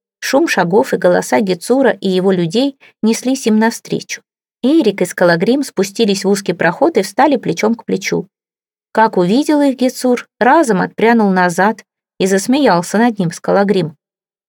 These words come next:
«Ведь их только двое!» крикнул из-за спины Гецура старый викинг Кетель. «Что же ты, Гецур, сын Оспакара, бей его!» «Стой!» крикнула повелительно Сванхильда и выступила вперед.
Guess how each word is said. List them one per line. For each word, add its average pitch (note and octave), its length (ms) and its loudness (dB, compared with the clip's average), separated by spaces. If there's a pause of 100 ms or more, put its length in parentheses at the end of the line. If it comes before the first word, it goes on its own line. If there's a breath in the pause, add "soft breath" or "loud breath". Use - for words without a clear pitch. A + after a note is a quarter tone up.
(500)
«Ведь C4 240 0
их C4+ 160 0
только G#3 320 2
двое!» B3 440 2 (360)
крикнул F#3+ 400 0
из-за F3+ 180 -2
спины G3+ 340 0
Гецура F#3+ 440 0
старый G#3 420 0
викинг A3 480 -2
Кетель. - 460 -2 (180)
«Что D#4+ 300 2
же G#3+ 100 2
ты, F#3+ 120 -2
Гецур, F#3 420 0
сын G#3 260 0
Оспакара, E3+ 600 -2
бей B3 360 2
его!» C4+ 300 0 (560)
«Стой!» G3+ 840 2 (300)
крикнула F#3 460 0
повелительно F#3 640 0
Сванхильда G3 580 0
и G3 160 -2
выступила F3+ 480 -2
вперед. F#3+ 460 -2